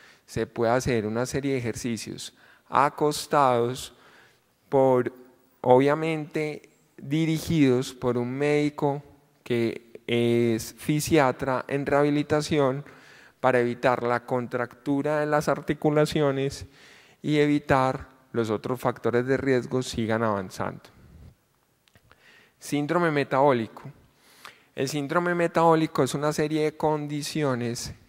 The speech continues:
que en conjunto llevan a mayor riesgo de enfermedades cardiovasculares. No solamente el ataque isquémico y el transitorio del infarto cerebral, sino también la enfermedad coronaria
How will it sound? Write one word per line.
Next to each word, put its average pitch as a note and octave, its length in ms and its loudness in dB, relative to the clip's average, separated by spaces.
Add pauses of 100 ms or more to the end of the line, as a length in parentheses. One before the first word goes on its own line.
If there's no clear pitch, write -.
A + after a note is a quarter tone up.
(180)
que D3 140 -2
en D3+ 120 -4
conjunto D3 800 -2
llevan A#2+ 420 -2
a C#3 40 -4
mayor A#2 440 -2
riesgo C#3 520 0 (400)
de B2 120 -2
enfermedades A#2 640 0
cardiovasculares. A2+ 1300 0 (540)
No B2+ 140 -2
solamente C3 720 0 (420)
el B2+ 160 4
ataque B2 360 2
isquémico D3+ 500 -2
y B2 100 2
el A#2 400 -4
transitorio A#2+ 640 2
del A2+ 100 2
infarto A#2 400 -2
cerebral, D3+ 560 -2
sino A#2+ 320 -4
también C3+ 680 -2
la A2+ 160 0
enfermedad A2 640 0
coronaria D3 760 0